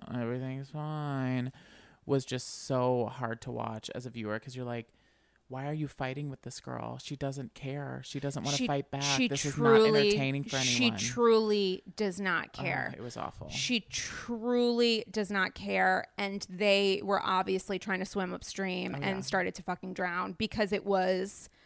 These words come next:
Speaker 2: not a good look. I
Speaker 1: No.
Speaker 2: mean, it was like, th-, "Guys, this isn't, this isn't working out for you. Like,
Speaker 1: Mm-hmm.
Speaker 2: this is truly not working out for you."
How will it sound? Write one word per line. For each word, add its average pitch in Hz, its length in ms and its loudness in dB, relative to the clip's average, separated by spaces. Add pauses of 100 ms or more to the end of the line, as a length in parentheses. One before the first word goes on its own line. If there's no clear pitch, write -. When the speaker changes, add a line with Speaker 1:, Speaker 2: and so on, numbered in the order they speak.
(420)
Speaker 2:
not 196 720 2 (120)
a 196 80 4
good - 320 -2
look. 180 420 0
I 226 120 2
Speaker 1:
No. 220 60 -2
Speaker 2:
mean, 214 180 2
it 202 100 0
was 196 220 0
like, 190 480 2 (240)
th-, 196 140 -12
"Guys, 208 320 4
this 220 180 -2
isn't, 196 360 0 (140)
this 202 160 -4
isn't 202 220 -2
working 196 340 -2
out 196 180 2
for 190 200 -6
you. - 340 -2
Like, 208 200 2
Speaker 1:
Mm-hmm. 135 60 -10
Speaker 2:
this 202 200 -2
is 190 360 -2
truly 208 520 2
not 185 180 0
working 190 240 -2
out 202 160 2
for 202 80 0
you." 185 220 4